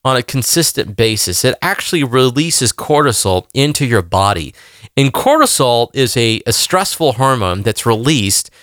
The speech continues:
into your body during intense periods of, of, or, or of stress, et cetera. It's a, it's designed actually to heighten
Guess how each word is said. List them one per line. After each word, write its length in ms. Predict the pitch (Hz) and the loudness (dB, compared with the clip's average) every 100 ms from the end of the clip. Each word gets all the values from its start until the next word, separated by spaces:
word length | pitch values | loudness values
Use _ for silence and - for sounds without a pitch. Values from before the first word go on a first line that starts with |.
| - - 143 | -20 -4 0
into 280 | 190 - | 0 2
your 100 | 165 | 0
body 400 | 123 107 104 110 | 2 2 2 0
during 320 | 95 117 131 123 | 0 2 2 0
intense 440 | 104 - 123 117 | -4 -2 -2 -2
periods 540 | - 117 107 101 95 | -4 -2 0 0 0
of, 200 | 101 98 - | -2 -4 -2
of, 360 | 98 95 - | -2 -2 -6
or, 280 | - 104 104 | -4 0 0
or 240 | - 95 - | 0 -2 -2
of 140 | 95 | -6
stress, 480 | - - 107 98 - | -8 -2 0 0 -4
et 80 | 95 | -6
cetera. 300 | - 95 95 | -2 0 0
It's 260 | 101 - - | 0 0 -2
a, 100 | 110 - - - | -2 -6 -20 -4
it's 200 | 147 - | -2 -2
designed 680 | - 131 101 143 208 170 127 | 0 0 0 0 0 0 0
actually 400 | 127 123 - 120 | -2 -2 -6 -8
to 100 | 107 | -6
heighten 680 | 101 - 160 131 113 107 | -6 -2 -2 -2 -6 -10